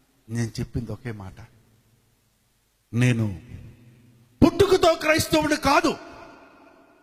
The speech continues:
ఇంతకు ముందు ఎప్పుడు ఈ బైబిల్ నేను పట్టుకోలేదు. యేసు ప్రభు గురించి నాకు అంతగా తెలియదు.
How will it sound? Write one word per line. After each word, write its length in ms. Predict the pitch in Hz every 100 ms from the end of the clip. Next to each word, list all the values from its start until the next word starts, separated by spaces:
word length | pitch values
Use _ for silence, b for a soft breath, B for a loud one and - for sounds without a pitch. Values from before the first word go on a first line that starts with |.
| _ _ _ _ _ _ _ _ _
ఇంతకు 260 | 131 131 123
ముందు 260 | 127 143 139
ఎప్పుడు 360 | 135 - 175
ఈ 80 | 160
బైబిల్ 380 | 117 113 117 117
నేను 120 | 110
పట్టుకోలేదు. 640 | - 101 - 104 92 - - - _ _ _ _ _ _ _ _ _ _ _ _ _ _ _ _ -
యేసు 220 | 147 -
ప్రభు 280 | 170 147 127
గురించి 280 | 120 127 120
నాకు 180 | 110 104
అంతగా 240 | 101 -
తెలియదు. 520 | 110 110 98 110 _